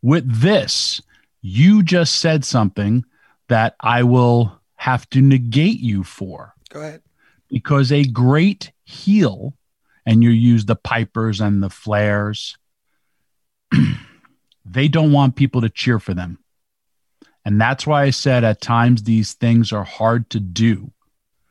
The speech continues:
Speaker 1: Because if you're a heel, you want to go for heat all the time.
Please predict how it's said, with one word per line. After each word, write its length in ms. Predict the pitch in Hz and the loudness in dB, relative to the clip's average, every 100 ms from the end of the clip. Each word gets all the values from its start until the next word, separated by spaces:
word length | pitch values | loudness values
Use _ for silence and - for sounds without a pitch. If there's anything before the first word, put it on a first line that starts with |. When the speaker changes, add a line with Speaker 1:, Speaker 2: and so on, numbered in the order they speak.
| _ _ | _ _
Speaker 1:
Because 360 | - - 135 117 | -4 0 0 0
if 140 | 110 | 0
you're 220 | 127 147 175 | 2 2 0
a 40 | |
heel, 280 | - 165 156 | 0 2 2
you 160 | 143 | 2
want 220 | 131 127 127 | 2 2 2
to 60 | |
go 180 | 123 127 | 0 -4
for 180 | - 120 | -4 -10
heat 360 | - 135 131 - | -6 -4 -4 -4
all 220 | 110 113 | -6 -4
the 120 | 110 | -4
time. 460 | 104 - 104 90 | -6 -4 -4 -4